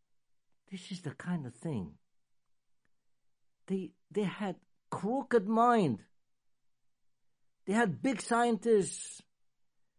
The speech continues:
They had big people who were very intelligent, but they used it for the wrong thing.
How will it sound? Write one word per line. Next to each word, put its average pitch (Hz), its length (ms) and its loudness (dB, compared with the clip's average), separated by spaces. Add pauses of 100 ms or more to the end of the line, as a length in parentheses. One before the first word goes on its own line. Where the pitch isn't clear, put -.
(120)
They 175 80 -6
had 190 180 -2 (380)
big 277 640 0 (640)
people 226 380 -2
who 202 100 2
were 196 140 2
very 226 340 2
intelligent, 185 840 0 (920)
but 190 300 2
they 185 140 6
used 190 580 4
it 196 460 6 (1120)
for 156 240 -2 (540)
the 175 160 6
wrong 190 580 8
thing. 104 440 -4